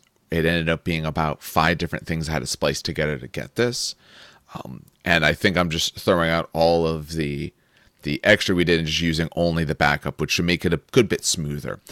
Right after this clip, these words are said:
Also, we did pause once or twice when we wanted to go and look up something and not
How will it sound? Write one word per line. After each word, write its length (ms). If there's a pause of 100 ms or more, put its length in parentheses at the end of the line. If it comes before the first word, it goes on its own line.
(220)
Also, 200
we 80
did 200
pause 340
once 220
or 80
twice 420
when 140
we 100
wanted 300
to 120
go 220
and 100
look 200
up 160
something 440
and 200
not 340